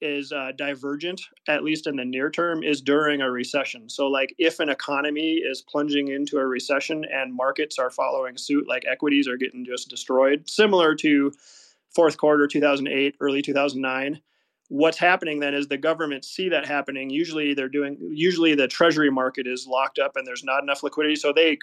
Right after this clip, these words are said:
quickly, rapidly pump in massive amounts of, of, uh, liquidity in order to try to, you know, free up the gears. So you have a major divergence, and these divergences are super powerful and usually really ugly and hard to live through.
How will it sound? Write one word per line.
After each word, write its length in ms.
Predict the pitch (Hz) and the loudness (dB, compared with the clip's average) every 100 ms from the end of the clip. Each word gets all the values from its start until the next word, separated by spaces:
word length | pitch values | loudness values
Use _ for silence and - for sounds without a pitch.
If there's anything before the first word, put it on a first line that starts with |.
| - | -10
quickly, 600 | - 208 196 165 147 143 | -2 2 2 2 2 2
rapidly 600 | 135 139 143 143 135 127 | 2 0 0 -2 -4 -4
pump 300 | - 143 139 | -6 -6 -4
in 220 | 127 127 | -6 -6
massive 420 | 127 139 143 135 | -4 -4 -4 -4
amounts 540 | 131 123 127 147 - - 151 | -4 -4 -6 -8 -10 -14 -12
of, 180 | 131 127 - | -10 -10 -6
of, 280 | 139 135 135 | -4 -2 -2
uh, 300 | 131 127 123 | -2 -2 -4
liquidity 640 | 143 139 - 151 151 160 170 | -2 0 2 2 4 2 2
in 140 | 135 | -4
order 320 | 135 135 135 | -2 0 0
to 140 | 131 131 | -2 -4
try 240 | 147 135 | 0 2
to, 180 | 131 123 - | 2 -2 -4
you 100 | 131 | -8
know, 160 | 123 | -8
free 320 | 117 - 151 | -8 -2 2
up 160 | 139 - | 2 0
the 80 | 120 | -8
gears. 460 | 123 123 143 160 - - - - | -4 -2 -2 -4 -10 -20 -20 -6
So 160 | - | 2
you 240 | 160 151 147 | 6 6 4
have 280 | 151 160 139 | 4 2 2
a 120 | 127 | -4
major 460 | 135 139 143 139 | -4 -4 -2 -4
divergence, 580 | 131 127 127 135 127 123 | -4 -6 -6 -6 -6 -4
and 100 | 147 | 2
these 140 | 165 147 | 4 4
divergences 760 | 147 135 156 151 147 147 131 | 2 2 0 0 -4 -2 -2
are 200 | - 123 | -6 -10
super 340 | - 165 156 | -6 -4 -4
powerful 560 | 131 139 143 151 160 - - | -2 -2 -2 -2 -4 -6 -8
and 260 | 139 131 127 | -6 -4 -2
usually 480 | 135 151 143 135 131 | 2 2 2 0 0
really 280 | 135 135 131 | 0 -2 0
ugly 360 | 131 135 147 135 | -2 0 2 0
and 120 | 123 | -2
hard 260 | 131 135 120 | -2 -2 -2
to 100 | 120 | -4
live 200 | 127 135 | -4 0
through. 280 | 160 170 | 2 2